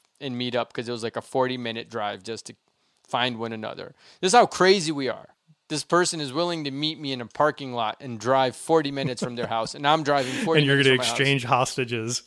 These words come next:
Speaker 2: right?
Speaker 1: Exchange <laughs> guitars in a parking lot, and so I could record a podcast. We are, like,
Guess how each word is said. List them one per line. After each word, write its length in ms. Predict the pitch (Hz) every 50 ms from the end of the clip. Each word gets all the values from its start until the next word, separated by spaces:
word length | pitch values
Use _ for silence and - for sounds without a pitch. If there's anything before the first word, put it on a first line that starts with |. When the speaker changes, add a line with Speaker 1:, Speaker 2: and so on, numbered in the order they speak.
| _ - -
Speaker 2:
right? 80 | 175 151
Speaker 1:
Exchange 680 | 131 123 135 143 - - 165 165 180 202 180 214 175 151
<laughs> 60 | -
guitars 680 | 175 - - - - - 240 202 - - 240 196 - -
in 120 | 220 202
a 60 | 185
parking 480 | 180 - - 190 165 147 - 165 165 156
lot, 240 | 147 139 131 127 135
and 200 | 131 131 131 - - - - - _ _ _ _ _ -
so 120 | - 202
I 100 | 175 165
could 200 | 160 175 147 135
record 320 | 151 147 - - 175 175 156
a 40 | 143
podcast. 800 | - 151 143 135 127 113 - 127 107 101 - - - - - 196
We 220 | 175 156 170 175
are, 420 | 165 156 147 147 143 143 143 147
like, 400 | 165 156 139 127 123 120 - -